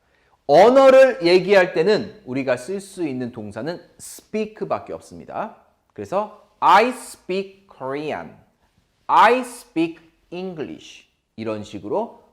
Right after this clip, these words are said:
언어를 얘기할 때는 꼭 speak를 써주세요. 그래서 Frank, 어떤 사람? Speak. 뭐를?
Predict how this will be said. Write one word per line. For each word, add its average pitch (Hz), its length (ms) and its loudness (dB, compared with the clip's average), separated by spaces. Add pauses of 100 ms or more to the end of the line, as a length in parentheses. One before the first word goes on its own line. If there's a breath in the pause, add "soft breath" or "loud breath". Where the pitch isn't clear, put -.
(180)
언어를 151 600 -2
얘기할 90 320 -14
때는 208 320 -14 (180)
꼭 - 500 -2
speak를 - 580 -12
써주세요. - 380 -18 (2000)
그래서 170 580 2 (420)
Frank, 156 540 -4 (640)
어떤 208 260 -6
사람? 240 320 0 (1600)
Speak. - 680 -14 (1700)
뭐를? 151 460 -4